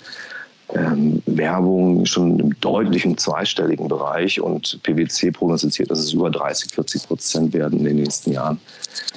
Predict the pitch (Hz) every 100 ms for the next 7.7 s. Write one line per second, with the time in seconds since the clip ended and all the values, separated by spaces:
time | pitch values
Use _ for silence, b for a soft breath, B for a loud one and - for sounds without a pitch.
0 | B - 90 80 78 - 87 101 - 101
1 | 113 110 98 92 - 104 101 90 92 -
2 | 87 90 104 - 98 190 85 - - -
3 | - - - 110 107 87 92 90 90 -
4 | 85 85 - - - - - - - -
5 | - - - - - - - - - -
6 | - - 76 76 80 87 82 78 - 78
7 | 85 78 69 69 67 67 -